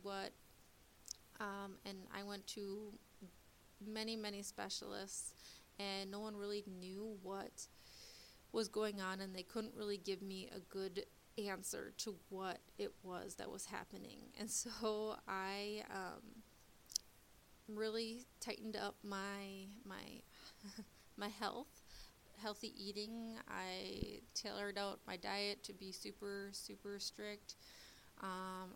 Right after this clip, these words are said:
I visited my chiropractor and my acupuncturist, and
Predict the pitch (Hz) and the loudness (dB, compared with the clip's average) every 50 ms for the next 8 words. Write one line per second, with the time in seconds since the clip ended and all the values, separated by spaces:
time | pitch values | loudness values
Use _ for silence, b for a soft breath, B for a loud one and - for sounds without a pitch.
0 | - - - 185 185 185 185 185 190 185 180 196 190 190 190 185 190 190 185 185 | -6 -4 -4 -2 -2 -2 -2 -2 -2 -2 -2 -2 -2 -2 0 0 0 0 0 -2
1 | - - - 185 185 190 185 185 - - - 202 208 214 233 226 - 269 262 262 | -6 -6 -6 -6 -4 -4 -4 -6 -6 -4 -2 0 0 0 0 -2 0 -2 -2 -2
2 | 254 - - 247 247 247 240 247 247 - - - 185 180 180 180 175 180 - - | -2 -4 -4 -4 -2 -2 -2 -2 -2 -2 -2 -2 -4 -4 -4 -6 -8 -6 -4 -2
3 | 262 285 - 285 277 - - 262 254 254 262 - - 254 247 240 240 233 240 240 | -2 -2 -2 -4 -6 -2 -2 -2 0 0 -2 -2 -2 0 0 2 2 2 2 0
4 | - - - - - - - - 202 196 196 190 190 190 190 190 190 185 185 190 | -2 -4 -6 -6 -8 -10 -6 -4 -4 -2 -2 -2 -2 0 -2 -2 -2 -4 -4 -4
5 | 185 185 190 | -6 -8 -8